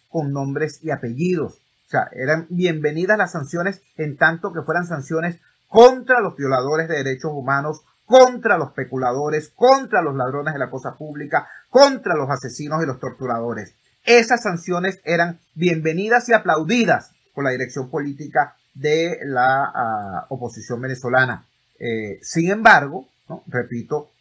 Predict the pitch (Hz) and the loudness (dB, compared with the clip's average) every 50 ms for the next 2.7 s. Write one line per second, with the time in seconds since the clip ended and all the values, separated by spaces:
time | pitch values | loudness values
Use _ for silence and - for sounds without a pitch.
0 | _ - 160 147 139 135 139 147 147 147 147 - - - 156 156 156 156 175 165 | _ -10 -8 -6 -4 -2 -2 0 0 0 -2 -4 -4 -2 -2 -2 -2 -2 -2 -2
1 | 165 165 165 - 180 180 180 175 226 202 170 156 165 175 - - - - 117 110 | -2 -2 -2 -4 -6 -4 0 2 2 2 2 0 -4 -4 -6 -8 -10 -12 -12 -12
2 | - 120 - - 120 117 113 120 131 135 135 131 131 | -12 -14 -10 -6 -6 -6 -4 -4 -4 -4 -4 -4 -6